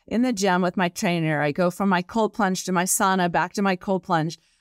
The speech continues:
I write in my grateful journal. I have all of these things. Um, and I almost have to do them every single day. E-, even if I fly home late at night, I turn the ritual around and do it at night. But I would love to sit down to dinner with Elon Musk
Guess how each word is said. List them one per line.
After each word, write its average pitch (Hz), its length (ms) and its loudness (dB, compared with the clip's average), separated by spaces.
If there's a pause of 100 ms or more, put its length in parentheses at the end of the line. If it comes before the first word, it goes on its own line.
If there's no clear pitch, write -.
(100)
I 170 280 0
write 165 220 0
in 180 60 0
my 202 120 2
grateful 202 400 0
journal. 175 400 -2
I 170 80 2
have 202 180 2
all 208 300 0
of 208 80 -6
these 208 220 -4
things. 175 420 -2 (580)
Um, 196 340 2
and 202 140 2
I 208 200 0 (100)
almost 349 320 0
have 185 380 -4
to 185 100 0
do 175 240 0
them 143 340 -2
every 185 260 0
single 175 360 0
day. 165 260 0
E-, 202 160 0
even 240 300 0
if 214 120 -4
I 190 120 0
fly 185 260 0
home 214 280 0
late 175 180 2
at 165 100 -2
night, 196 300 2
I 185 100 0
turn 190 380 -2
the 185 160 0
ritual 175 440 0
around 170 300 2
and 160 100 0
do 175 140 0
it 170 100 2
at 160 120 -2
night. 165 320 -2 (440)
But 226 220 -2
I 240 380 2
would 262 260 -2
love 196 640 0
to 202 140 -2
sit 175 240 0
down 185 240 2
to 214 120 -4
dinner 180 320 0
with 233 220 -2
Elon 262 420 0
Musk 202 460 -2